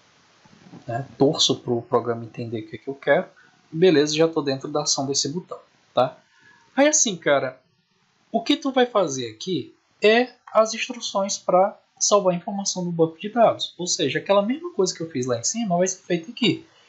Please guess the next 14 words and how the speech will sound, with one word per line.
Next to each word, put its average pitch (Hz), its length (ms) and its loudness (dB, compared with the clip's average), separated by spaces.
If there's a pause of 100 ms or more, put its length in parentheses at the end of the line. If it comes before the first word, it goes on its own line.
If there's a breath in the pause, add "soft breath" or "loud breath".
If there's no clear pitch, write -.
(160 soft breath)
Então, 214 160 2
pra 214 200 2
economizar 156 500 -2
tempo, 185 200 -6
eu 165 60 0
vou 165 100 -4
só 180 140 0
copiar, 180 540 0
tá? 135 340 -6
O 131 40 -20
que 120 120 -12
já 117 140 -6
tem 110 160 -16
feito. 160 280 -10